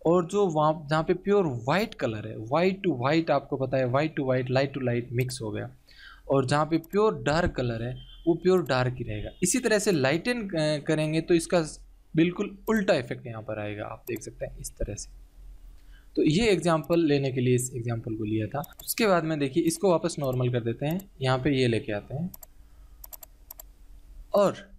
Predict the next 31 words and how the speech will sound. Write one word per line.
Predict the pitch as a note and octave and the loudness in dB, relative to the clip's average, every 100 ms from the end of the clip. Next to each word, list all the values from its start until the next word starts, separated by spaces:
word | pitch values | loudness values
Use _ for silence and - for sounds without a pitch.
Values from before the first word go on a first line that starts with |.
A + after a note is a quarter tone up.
| - | -10
darken | C#3+ F3+ G#3+ G#3+ B3 | 0 2 2 0 -2
के | G3 | 2
बाद | D#3+ D3 | 2 2
बात | C#3 C3 | 2 0
करते | D3 - | -4 -2
हैं | F#3+ C#3+ | 2 4
multiply | D#3+ E3 D3+ B2+ G#2+ | 4 2 0 0 -4
की। | G2+ - A#2 | -6 -12 -2
Multiply | C3+ G#3 A3+ B3+ A#3+ G3+ F#3 | 0 0 0 -6 0 2 2
जब | E3 D3+ | 2 0
हम | C#3+ | -2
करेंगे | B2+ C3 B2 C3 F3+ - - - - - | -2 -2 0 -2 -4 -10 -20 -20 -8 0
तो | G3 - D#3 | 0 0 -2
darken | E3 F#3+ G3 A3+ | 0 0 -2 -4
से | G3 G#3+ | -4 -8
थोड़ा | - G#3 A3 A#3 A3 | -4 0 2 4 2
सा, | E3+ A#2+ A#2 - | 2 -4 -4 0
darken | D#3+ E3 A3 G#3+ G3+ - | 0 2 -4 -4 -12 -8
जिस | D#3 F3+ | -2 0
तरह | - F#3 | 2 2
से | F3+ | 4
work | E3 D#3+ | 4 4
कर | E3+ | 4
रहा | E3+ | 4
है, | F#3+ F3+ | 2 2
darken | E3+ F3 F3+ | 2 2 0
से | F#3 | -2
थोड़ा | F#3 - G#3 G3+ | -2 2 4 6
सा | F#3+ F#3+ G3+ - - - - - - - - - - - - - - | 4 4 0 -4 -18 -20 -20 -20 -20 -20 -20 -20 -20 -20 -20 -14 -2
multiply | D#3 F3 F#3+ G#3 F3+ E3+ | 4 4 4 0 2 2
होगा | C#3+ C3+ D#3 G3 - | 2 0 0 0 -6